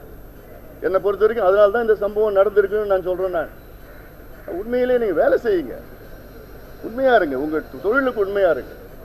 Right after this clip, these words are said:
தமிழ்நாடு காவல்துறை வந்து ஸ்காட்லாந்து யார்டுக்கு நிகரானது. இன்னைக்கும் நான் அதை நம்புறேன், நான் நம்புறேன், நான்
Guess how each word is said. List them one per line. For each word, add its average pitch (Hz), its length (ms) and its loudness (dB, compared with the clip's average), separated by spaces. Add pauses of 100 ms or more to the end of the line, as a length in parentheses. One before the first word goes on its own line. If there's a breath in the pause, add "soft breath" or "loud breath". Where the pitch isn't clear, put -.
(160)
தமிழ்நாடு 190 480 2
காவல்துறை 180 500 4
வந்து 185 180 -2
ஸ்காட்லாந்து 190 680 2 (420)
யார்டுக்கு 180 340 6
நிகரானது. 185 560 4 (460)
இன்னைக்கும் 220 320 -2
நான் 208 120 6
அதை 165 120 2
நம்புறேன், 226 400 6
நான் 110 140 -4 (1120)
நம்புறேன், 233 360 0
நான் 120 160 -2